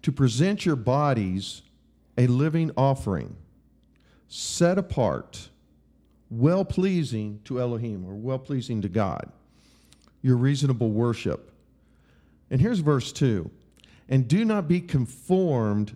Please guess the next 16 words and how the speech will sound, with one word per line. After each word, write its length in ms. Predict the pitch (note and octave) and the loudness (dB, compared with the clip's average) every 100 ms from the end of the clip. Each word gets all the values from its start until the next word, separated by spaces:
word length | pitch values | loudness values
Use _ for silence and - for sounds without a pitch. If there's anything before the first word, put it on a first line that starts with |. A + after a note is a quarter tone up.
| - | -10
to 120 | - | -4
this 240 | C3+ C3 C3 | 0 -2 -2
world, 540 | C3 B2 G2 - - _ _ _ _ _ _ _ _ _ _ _ _ _ - | -4 -4 -6 -10 -20 _ _ _ _ _ _ _ _ _ _ _ _ _ -2
but 220 | C3+ A#2+ | 2 2
be 400 | C3+ E3+ E3+ D#3 - - | 2 2 2 -2 -8 -16
transformed 1160 | - - B3 B3+ - - C3 G#2+ F#2 C#2+ - - _ _ _ _ B2 | -10 -2 0 0 -2 -2 0 2 0 -4 -8 -16 _ _ _ _ 2
by 160 | C#3 | 2
the 100 | C#3 | 4
renewing 560 | C3+ C3 D3 G#3+ G#3+ F3+ | 2 2 2 2 2 2
of 160 | C#3 | 2
your 120 | B2 A2+ | 0 0
mind, 680 | B2 D3+ G#2+ F#2 F2+ F2+ - - _ _ _ _ | 2 2 2 0 -2 -4 -10 -20 _ _ _ _
so 200 | - D#3 | 0 2
that 200 | C#3 C3+ | 2 2
you 200 | C3+ G3+ | 2 0
prove 840 | G3 - G#3 G3+ C3 G2+ G2 G2+ | 0 -4 2 2 4 0 -2 -4